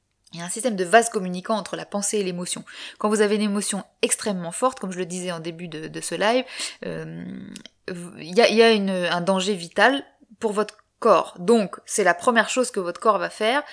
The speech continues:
que votre cerveau va faire, il va essayer de réguler t-, avec tout ce qu'il peut son émotion.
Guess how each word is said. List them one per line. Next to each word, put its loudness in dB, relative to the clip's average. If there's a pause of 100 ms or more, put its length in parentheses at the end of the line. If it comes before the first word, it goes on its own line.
(340)
que -10
votre -4
cerveau 4
va 2
faire, 0
il -2
va -2
essayer -2
de 0
réguler 0
t-, -16 (180)
avec 4
tout -4
ce 2
qu'il -10
peut -2 (220)
son -4
émotion. -4